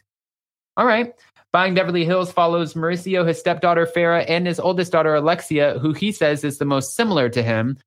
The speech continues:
as they work as realtors in Los Angeles. And while it's just one season in, Mauricio can't remember how that idea came about. He said, "We've been trying to do this thing for four or five years now,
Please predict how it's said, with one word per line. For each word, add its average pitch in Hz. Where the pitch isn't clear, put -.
as 165
they 180
work 151
as 165
realtors 160
in 147
Los 127
Angeles. 117
And 147
while 156
it's 160
just 165
one 185
season 185
in, 214
Mauricio 156
can't 151
remember 143
how 135
that 127
idea 127
came 113
about. 117
He 190
said, 190
"We've 196
been 196
trying 196
to 196
do 180
this 175
thing 190
for 170
four 185
or 180
five 170
years 180
now, 123